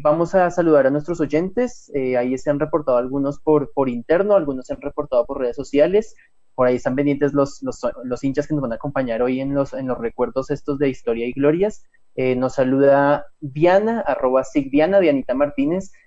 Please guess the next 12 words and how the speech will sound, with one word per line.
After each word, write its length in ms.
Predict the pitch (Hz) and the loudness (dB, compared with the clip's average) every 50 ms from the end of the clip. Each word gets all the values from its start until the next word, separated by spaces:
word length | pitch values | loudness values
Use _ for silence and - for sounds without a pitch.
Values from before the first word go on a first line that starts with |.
| _ _ | _ _
escuchándolos 500 | 143 135 - 139 - 135 135 139 160 151 | -12 -10 -6 -4 -2 0 2 2 0 0
como 220 | - 165 151 131 | 0 -2 -4 -4
siempre, 440 | - - 170 185 196 190 196 202 202 | -2 0 0 0 0 0 0 0 0
un 160 | 170 139 131 | 0 0 0
abrazo. 540 | 127 135 151 175 190 202 196 - 233 233 233 - | 0 2 4 4 4 2 2 -2 -6 -6 -6 -6
Y 100 | 139 139 | -8 -6
nos 200 | 131 131 127 - | -4 -4 -4 -2
saludó 320 | - 127 123 123 117 117 110 | -2 -2 0 0 0 0 0
también 500 | 123 127 131 131 143 143 143 139 139 - | -2 -4 -2 -2 0 0 0 0 -2 -2
Fabio, 460 | - 151 160 170 185 185 185 185 175 | 0 0 0 2 2 2 2 4 4
arroba 680 | 156 147 143 - - 135 135 131 127 135 139 139 139 143 143 | 4 2 0 -2 -2 0 0 0 2 2 2 2 0 0 -2
monomonacho. 960 | 139 139 139 147 147 143 135 131 120 117 117 135 143 - - - 226 - | -2 2 2 2 2 2 0 -2 -2 -4 -2 -2 -2 -2 -2 -6 -8 -8